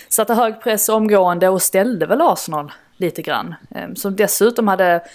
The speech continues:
placerat Aubameyang till höger, eh, där han vanligtvis inte spelar. Och jag vet inte om det var så att, eh, för att Arteta gav in ingen förklaring till detta på presskonferensen efteråt. Alltså,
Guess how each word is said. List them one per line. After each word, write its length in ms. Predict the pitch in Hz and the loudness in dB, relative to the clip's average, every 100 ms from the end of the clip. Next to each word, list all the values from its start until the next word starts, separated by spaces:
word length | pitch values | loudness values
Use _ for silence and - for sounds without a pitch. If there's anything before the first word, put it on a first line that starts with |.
| - - _ | -20 -20 _
placerat 480 | - 190 202 185 180 | -2 0 2 2 0
Aubameyang 560 | 202 180 190 190 165 160 | 0 -2 0 -2 -2 -8
till 180 | 180 | -8
höger, 500 | 165 190 151 147 196 - - | -2 -2 -2 -4 -8 -8 -12
eh, 240 | - 151 160 165 _ | -8 -8 -8 -14 _
där 160 | - 180 | -6 -4
han 140 | 170 | -2
vanligtvis 640 | 170 170 156 170 156 - - _ - | -2 -2 -4 -10 -8 -10 -14 _ -10
inte 320 | 190 208 165 | -4 -4 -6
spelar. 640 | - 185 202 165 - - | -4 0 0 -2 -6 -4
Och 200 | 190 190 | -2 0
jag 300 | 185 180 165 | 2 0 0
vet 320 | 254 262 - | 0 0 0
inte 200 | 240 254 | -4 -2
om 120 | 180 185 | -2 -2
det 80 | |
var 200 | 190 180 | 0 0
så 340 | 143 - 165 143 | 0 -2 -2 -2
att, 460 | 151 143 - - | -6 -10 -14 -14
eh, 160 | 151 147 | -8 -6
för 160 | - 196 | -4 -4
att 120 | 214 | -2
Arteta 340 | 214 233 202 | -2 -2 -4
gav 180 | 190 226 | -2 0
in 180 | 269 214 | 0 -2
ingen 200 | 233 233 | 0 -2
förklaring 640 | 165 175 226 185 156 160 208 | -2 -4 0 2 0 -2 -6
till 100 | 233 | -2
detta 360 | 254 262 160 - - - - - - | -2 0 -6 -6 -16 -20 -20 -20 -16
på 100 | - | -10
presskonferensen 640 | 175 196 - 180 175 175 214 | -2 -2 -2 -6 -4 -4 -2
efteråt. 560 | 226 - - - - | -2 -4 -8 -8 -8
Alltså, 420 | 170 - 180 180 | -8 -2 0 0